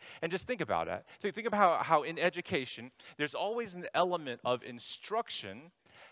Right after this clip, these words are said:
as well as correction. So just think back to when your kindergarten teacher taught you how to write your name,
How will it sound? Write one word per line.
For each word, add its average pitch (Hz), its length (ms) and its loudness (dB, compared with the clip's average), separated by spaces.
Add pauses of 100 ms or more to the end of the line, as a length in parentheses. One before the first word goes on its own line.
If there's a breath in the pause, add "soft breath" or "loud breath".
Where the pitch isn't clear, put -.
(160 loud breath)
as 147 240 2
well 185 320 6
as 143 580 2 (280)
correction. 143 580 -4 (1200)
So 135 120 -6
just 135 200 -10
think 156 160 -8
back 131 260 4
to 117 220 -4 (320 loud breath)
when 120 180 -4
your 123 100 -2
kindergarten 110 540 0
teacher 85 460 -10 (340)
taught 120 340 0
you 117 160 -6
how 104 440 4
to 104 120 -10
write 104 320 -4
your 104 160 -10
name, 98 320 -4